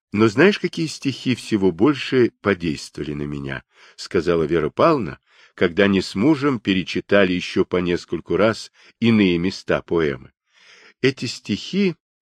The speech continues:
не из главных мест в самой поэме, но они чрезвычайно влекут к себе мои мысли. Когда Катя ждала возвращения жениха,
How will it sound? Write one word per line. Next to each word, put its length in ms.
не 220
из 140
главных 580
мест 460
в 40
самой 420
поэме, 540
но 120
они 260
чрезвычайно 1000
влекут 600
к 60
себе 600
мои 340
мысли. 500
Когда 320
Катя 460
ждала 400
возвращения 840
жениха, 580